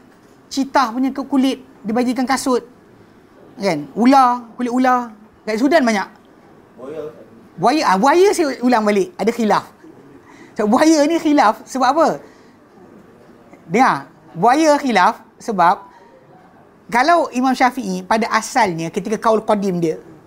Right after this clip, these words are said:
Speaker 1: di Iraq, dia kata bahawa buaya ni halal sebab dia anggap binatang air. Tapi bila dia pergi ke Mesir, dia tengok buaya, dia kata buaya ni macam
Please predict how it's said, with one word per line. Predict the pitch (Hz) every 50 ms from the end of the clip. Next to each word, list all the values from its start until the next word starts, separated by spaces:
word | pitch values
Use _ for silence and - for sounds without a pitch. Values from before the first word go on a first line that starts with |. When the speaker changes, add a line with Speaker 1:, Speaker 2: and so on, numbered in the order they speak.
| _ -
Speaker 1:
di | _ 165 196 185 175
Iraq, | 165 156 156 - - _ _ _ - - - - - _ _ _ -
dia | 170 262 302 -
kata | 285 277 277 277 330 294 226 202
bahawa | 202 190 180 220 269 277 247 175
buaya | 170 185 185 202 220 226
ni | 254 247
halal | 285 302 302 254 196 180
sebab | - 208 208
dia | 196 220 202
anggap | 185 190 208 233 180
binatang | 160 170 180 175 - 220 214
air. | 247 285 262 202 180 - - - - - _ _ - _ _ _ _ - _ _ _ _ - _ - _ _ _ - _ _ _
Tapi | 214 226 302
bila | 302 302 277
dia | 277 -
pergi | - 285 262 330 320 294
ke | - 269
Mesir, | 247 240 - - 302 302
dia | 254 262
tengok | - 254 254 262 240 196
buaya, | 185 202 190 214 277 330 370 403 392 -
dia | 196 175 180
kata | 190 220 220
buaya | 185 170 165 185 202 208
ni | 208 277 302 285
macam | 202 180 - - 240 294 339